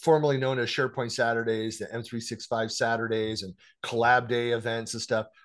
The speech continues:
are slowly starting to pop up again for in person. And I'm a, I'm a huge advocate.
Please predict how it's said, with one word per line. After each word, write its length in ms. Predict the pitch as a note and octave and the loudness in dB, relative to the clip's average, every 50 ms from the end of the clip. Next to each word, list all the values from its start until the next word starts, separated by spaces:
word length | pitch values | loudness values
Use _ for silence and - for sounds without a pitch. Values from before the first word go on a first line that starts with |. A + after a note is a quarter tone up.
| _ - | _ -6
are 80 | A2 | -6
slowly 640 | A2+ - - - D3 D3 D#3 D#3+ E3 D#3+ D#3 D3+ C#3 | -4 -2 -2 0 4 6 6 8 8 6 4 4 2
starting 400 | B2+ - - C#3+ C3 C3 C3 C3 B2 | 0 -2 0 2 2 2 2 0 -4
to 60 | A#2+ | -6
pop 340 | - - C3+ B2 A#2 - C3 | -6 -2 0 0 0 2 0
up 200 | A#2+ A#2+ A2+ A#2 | 0 0 0 -4
again 560 | A2 G#2 A2+ A2 G#2+ G#2+ G#2 G2+ G2+ G#2 G2 _ _ _ _ _ _ _ - A2+ | -6 -4 -4 -4 -4 -4 -6 -6 -8 -10 -14 _ _ _ _ _ _ _ -20 -10
for 160 | - A#2+ G#2+ A2+ | -8 -6 -4 -4
in 160 | A#2 A2+ G#2+ | -4 -6 -4
person. 500 | - B2+ A#2 A#2 A2+ - A2 G#2 G2+ G#2 | -2 0 0 0 0 -2 -4 -4 -4 -6
And 160 | G2+ G2+ A2 | -6 -2 0
I'm 220 | A#2 B2 B2 B2 | 0 0 0 0
a, 200 | A#2 A2 G#2+ G#2+ - _ _ _ _ _ - | 0 -2 -2 -4 -8 _ _ _ _ _ -4
I'm 120 | C3+ C#3+ | -2 -2
a 20 | C3+ | 0
huge 260 | - C#3 C3 A#2+ A#2+ | 0 -2 -2 0 2
advocate. 460 | A#2+ A#2 A2+ A2+ A#2+ - A2+ F2+ - | 2 2 2 0 -2 -4 -4 -4 -2